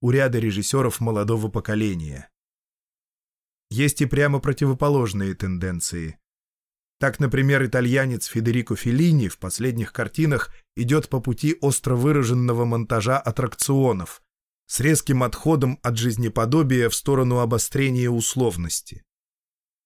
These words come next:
Но и то, и другое течение объединяются идеей авторского кинематографа.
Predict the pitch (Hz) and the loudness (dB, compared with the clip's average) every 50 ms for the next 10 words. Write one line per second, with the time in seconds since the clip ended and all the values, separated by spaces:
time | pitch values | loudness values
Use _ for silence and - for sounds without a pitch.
0 | _ - - 139 160 151 143 139 - 156 151 143 131 117 127 120 123 113 117 139 | _ -6 -2 0 2 2 2 2 4 4 4 4 4 4 2 2 2 2 2 2
1 | 147 151 156 147 - - 131 - - 151 147 143 139 135 135 135 135 131 123 110 | 4 4 2 0 0 -2 -4 0 2 2 4 4 4 2 2 0 0 0 0 0
2 | 98 - - 104 110 113 117 117 113 120 123 135 143 139 139 123 - - - 120 | -2 -4 -4 -4 -2 -2 -2 0 0 0 2 2 2 2 2 0 -2 -2 0 0
3 | 117 113 110 120 131 135 127 123 120 117 - - - 117 120 120 - - 127 110 | 0 0 2 2 2 4 4 2 2 0 -2 -4 -2 0 0 0 0 -2 -2 -4
4 | 104 - - 113 104 107 - - 107 107 104 101 104 98 - 107 98 85 78 78 | -4 -4 -6 -6 -6 -6 -4 -4 -2 -2 0 0 -2 -2 -2 -4 -4 -4 -6 -8
5 | 76 - - - - | -10 -10 -10 -12 -12